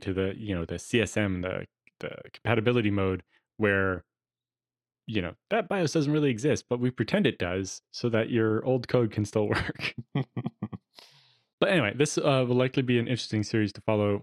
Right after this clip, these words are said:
Speaker 1: uh, especially, you know, when they start to talk a little bit about how ioctls work in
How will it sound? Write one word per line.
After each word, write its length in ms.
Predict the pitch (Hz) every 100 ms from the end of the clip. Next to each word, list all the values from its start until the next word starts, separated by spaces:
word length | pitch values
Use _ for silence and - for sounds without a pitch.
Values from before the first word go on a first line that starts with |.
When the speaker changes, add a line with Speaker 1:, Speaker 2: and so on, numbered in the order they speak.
| -
Speaker 1:
uh, 220 | 98 101
especially, 440 | 107 - 107 107 104
you 100 | 98
know, 100 | 95
when 80 | 95
they 120 | 95
start 260 | - 98
to 260 | 156 143 -
talk 200 | 104 95
a 20 |
little 160 | 104 95
bit 100 | 104
about 320 | - 104 101
how 160 | - 92
ioctls 600 | 101 120 143 - 147 120
work 280 | 135 131 - -
in 400 | 123 117 113